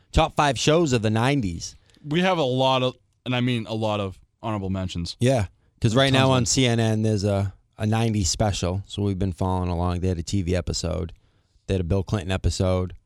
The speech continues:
Speaker 1: I forget what the last one was about. I haven't watched it yet. It just came on the other night. It's on my D V R.
Speaker 2: Mm-hmm.
Speaker 1: I'll watch it eventually.
Speaker 2: Yeah.
Speaker 1: I'll watch it this week. And then we have the return of Name That Team.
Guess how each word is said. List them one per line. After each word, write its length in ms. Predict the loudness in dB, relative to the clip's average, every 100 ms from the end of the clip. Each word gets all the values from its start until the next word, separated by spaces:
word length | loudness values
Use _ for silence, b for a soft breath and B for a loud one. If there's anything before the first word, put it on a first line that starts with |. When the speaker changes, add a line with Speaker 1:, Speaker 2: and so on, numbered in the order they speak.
| _ _ _ _ _ -10
Speaker 1:
I 40 |
forget 160 | -2 0
what 60 | 0
the 60 |
last 300 | 0 0 0
one 160 | 0 -2
was 120 | -4
about. 320 | -2 0 0 0
I 40 |
haven't 200 | 0 0
watched 300 | 0 -2 -2
it 60 | -2
yet. 180 | -2
It 40 | -2
just 180 | -4 -2
came 180 | -2
on 120 | 0 0
the 80 |
other 160 | -2 -2
night. 220 | -2 -2
It's 120 | -2
on 120 | -2 -2
my 100 | -2
D 180 | -4
V 160 | -4 -2
R. 240 | -2 -4 -6 -4
Speaker 2:
Mm-hmm. 140 | 0
Speaker 1:
I'll 60 | 2
watch 200 | 0 -2
it 60 |
eventually. 480 | -8 -8 -10 -12 -12 -14
Speaker 2:
Yeah. 120 | -20 -16 -4
Speaker 1:
I'll 100 | -2
watch 200 | -2 -4
it 60 |
this 180 | -8 -6
week. 160 | -8 -8 -6 -6 B B B 0
And 140 | 2
then 320 | 4 4 2
we 120 | 2 2
have 80 |
the 80 | 2
return 600 | 0 2 2 2 0 -4 -12 _
of 80 | -4
Name 220 | 0 0
That 220 | 0 0 0
Team. 340 | -2 0